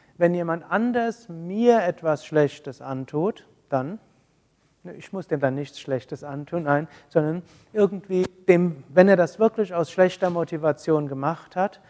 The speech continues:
dann wird ihm da irgendwo das Karma das irgendwann zeigen. Mit anderen Worten, ich selbst muss jetzt nicht unbedingt tätig werden, um ihm die Lektion zu erteilen.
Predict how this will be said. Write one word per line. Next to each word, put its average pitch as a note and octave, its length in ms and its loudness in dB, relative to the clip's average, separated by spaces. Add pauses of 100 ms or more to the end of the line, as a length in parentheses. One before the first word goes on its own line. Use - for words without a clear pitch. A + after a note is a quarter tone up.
(260)
dann D#3+ 260 0
wird E3+ 360 2
ihm G#3 480 -6 (100)
da D#3+ 260 0
irgendwo F3 640 2
das D3 440 -8
Karma D#3+ 800 0
das C#3 240 -4
irgendwann D3 540 -6
zeigen. A2 520 -6 (640)
Mit D3 140 -10
anderen E3 340 0
Worten, D#3 340 -2 (120)
ich - 240 -14
selbst F3 420 -4
muss F#3+ 540 -4
jetzt C#3 300 -8
nicht C#3+ 220 -10
unbedingt D3 580 -4
tätig C#3+ 560 0
werden, A#2+ 500 -2
um C3+ 340 -14
ihm D3 280 -4
die C3+ 100 -6
Lektion B2+ 640 -6
zu - 160 -16
erteilen. A#2+ 560 -6